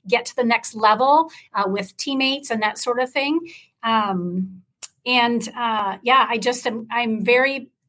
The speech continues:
feel very grateful that I've been willing to get out of my own way and also share that part of, of the story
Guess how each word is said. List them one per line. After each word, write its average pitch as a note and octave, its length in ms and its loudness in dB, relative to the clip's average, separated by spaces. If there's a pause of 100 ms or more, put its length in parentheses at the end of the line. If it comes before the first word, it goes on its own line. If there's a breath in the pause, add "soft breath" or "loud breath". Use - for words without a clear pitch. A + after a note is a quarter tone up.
(120)
feel B3 160 -2
very B3+ 280 2
grateful B3 560 -2
that A3 240 0
I've D4 260 4
been A#3+ 160 -2
willing A3+ 480 -6
to A#3+ 100 -8
get A#3 120 2
out G#3+ 120 4
of G3+ 60 -8
my A3+ 160 0
own A#3 280 -2
way B3+ 380 2 (360 loud breath)
and C4 200 4
also B3+ 380 4
share B3 320 0
that B3 380 2
part A3 240 -2
of, G#3 100 -6 (180)
of G3+ 120 -10
the A3+ 100 -6
story B3 560 0